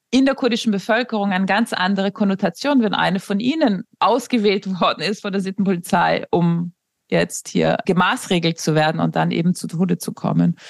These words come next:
Und das macht schon einen Unterschied, wenn man sich dann anschaut, wer auf den Straßen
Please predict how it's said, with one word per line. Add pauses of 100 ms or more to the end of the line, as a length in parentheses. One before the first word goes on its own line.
(340)
Und
das
macht
schon
einen
Unterschied,
wenn
man
sich
dann
anschaut,
wer
auf
den
Straßen